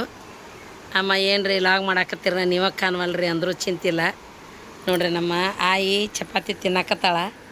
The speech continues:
ಚಪಾತಿಯಿಂದ ಒಂದ್ ದೊಡ್ಡ ಕಥೆನೇ ಐತಿಯಪ್ಪ, ಎಲ್ಲರಿಗೂ ಹೇಳ್ತೀನಿ. ಆ, ಯಾರ್ಯಾರ ಮನ್ಯಾಗ ಸುಸ್ತಾರ ಚಪಾತಿ ಮಾಡೋದಿಲ್ಲ, ರೊಟ್ಟಿ ಮಾಡೋದಿಲ್ಲ, ಆಮೇಲೆ ಅವ್ರಿಗೆ ಅಡಿಗೆ ಬರೋದಿಲ್ಲ,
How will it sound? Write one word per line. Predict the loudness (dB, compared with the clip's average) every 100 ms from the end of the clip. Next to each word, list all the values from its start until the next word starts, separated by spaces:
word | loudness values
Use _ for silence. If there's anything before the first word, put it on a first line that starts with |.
| -20 -20 -18 -20 -8 -2
ಚಪಾತಿಯಿಂದ | 2 2 2 2 2 2 0
ಒಂದ್ | 0
ದೊಡ್ಡ | -2 -2
ಕಥೆನೇ | -4 -2 0 0
ಐತಿಯಪ್ಪ, | -2 -4 -4 -2 -4 -6 -10 -4
ಎಲ್ಲರಿಗೂ | 0 2 0 0
ಹೇಳ್ತೀನಿ. | -2 -2 -4 -4 -6 -14 -18 -18 -18 -20 -18 -18 -18 -18 -18 -12 0
ಆ, | 4 4
ಯಾರ್ಯಾರ | 4 2 4 2
ಮನ್ಯಾಗ | 2 0 -2
ಸುಸ್ತಾರ | -4 -8 -2 -2
ಚಪಾತಿ | 0 -6 -4 -4 -2
ಮಾಡೋದಿಲ್ಲ, | -2 0 0 0 0
ರೊಟ್ಟಿ | 0 0
ಮಾಡೋದಿಲ್ಲ, | 2 2 0 0 2 0 -4 -18 -18 -18 -18 -18 -12 -2
ಆಮೇಲೆ | 0 2 2 2 2 0 0
ಅವ್ರಿಗೆ | 2 2 4 4
ಅಡಿಗೆ | 2 2
ಬರೋದಿಲ್ಲ, | 0 2 -2